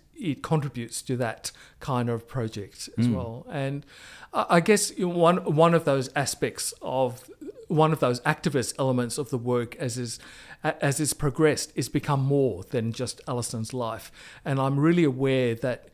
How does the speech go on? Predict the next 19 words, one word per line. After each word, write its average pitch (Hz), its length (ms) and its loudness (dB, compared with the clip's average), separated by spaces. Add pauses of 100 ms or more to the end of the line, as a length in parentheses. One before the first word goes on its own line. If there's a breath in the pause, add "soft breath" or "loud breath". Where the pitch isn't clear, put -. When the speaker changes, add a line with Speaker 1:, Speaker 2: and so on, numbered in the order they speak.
(300 loud breath)
Speaker 1:
you 156 100 -4
know, 123 260 -2 (200)
uh, 139 100 -2
many 143 560 2 (280)
queer 135 260 2
lives 120 640 -2 (140)
are 120 100 -4
cut - 240 -8
short, - 480 -4 (200 loud breath)
uh, - 40 -4
Speaker 2:
Mm-hmm. 131 200 0
Speaker 1:
many 131 220 0
trans 151 460 0
lives 117 320 -2
in 120 100 -2
particular 127 460 -4
are 113 80 -4
cut 113 260 -12
short. - 400 -8